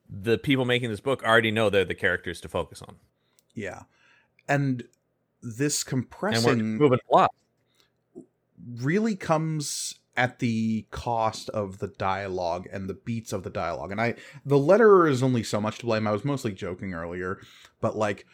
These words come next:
Speaker 2: when we
Speaker 1: Mm-hmm.
Speaker 2: have these moments of, uh, three P O saying all at once, "There'll be no escape for the princess this time. What's that?" As though it's all kind of, like, one sentence.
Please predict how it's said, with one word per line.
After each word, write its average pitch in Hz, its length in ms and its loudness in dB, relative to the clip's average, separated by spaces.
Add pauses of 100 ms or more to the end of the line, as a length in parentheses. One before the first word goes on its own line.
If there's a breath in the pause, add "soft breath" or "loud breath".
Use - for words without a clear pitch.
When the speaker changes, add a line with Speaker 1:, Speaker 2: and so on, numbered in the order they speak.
(140 soft breath)
Speaker 2:
when 123 240 2
we 120 100 4
Speaker 1:
Mm-hmm. 117 120 2
Speaker 2:
have 147 340 0
these 127 320 -2
moments 107 840 -2
of, 101 540 -2 (680)
uh, 85 520 -4 (120)
three 143 340 -6
P 131 280 -2
O 101 240 -2
saying 120 480 0
all 117 240 2
at 117 60 -4
once, 113 260 0
"There'll 113 100 -2
be 113 100 -2
no 135 200 4
escape 127 280 2
for 123 60 -6
the 117 60 -2
princess 117 340 -4
this 127 160 -4
time. 104 300 0
What's - 220 -2
that?" 107 380 -4 (200 soft breath)
As 113 160 -2
though 123 120 4
it's 110 140 0
all 110 180 2
kind 113 200 -2
of, 101 80 -4
like, 101 160 -4
one 104 400 -8
sentence. - 640 -6